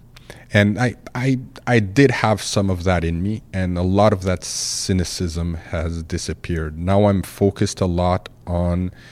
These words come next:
doing something I love in life, um, which is the writing. Um, it's not always easy. Um, it's time, it's,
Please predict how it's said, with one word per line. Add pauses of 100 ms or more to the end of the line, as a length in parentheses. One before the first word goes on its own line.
(280)
doing
something
I
love
in
life, (400)
um,
which
is
the
writing. (640)
Um, (120)
it's
not
always
easy. (240)
Um, (200)
it's
time,
it's,